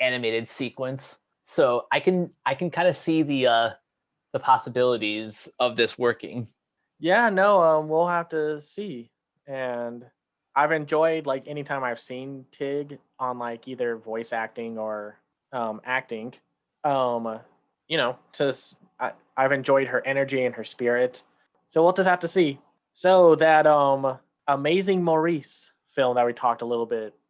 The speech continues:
Speaker 2: ago that is gonna have, uh, Hugh Laurie as <laughs> the anti-hero cat Maurice.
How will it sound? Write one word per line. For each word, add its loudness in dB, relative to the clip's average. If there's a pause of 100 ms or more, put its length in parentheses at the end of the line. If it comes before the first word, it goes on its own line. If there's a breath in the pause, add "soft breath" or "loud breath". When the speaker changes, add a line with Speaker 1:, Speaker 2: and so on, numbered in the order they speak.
(260)
Speaker 2:
ago -2
that -2 (100)
is -10
gonna -6
have, -4
uh, -2 (420)
Hugh 0
Laurie -2 (280)
as -6 (180)
<laughs> -16
the -10
anti-hero -8
cat -8
Maurice. -10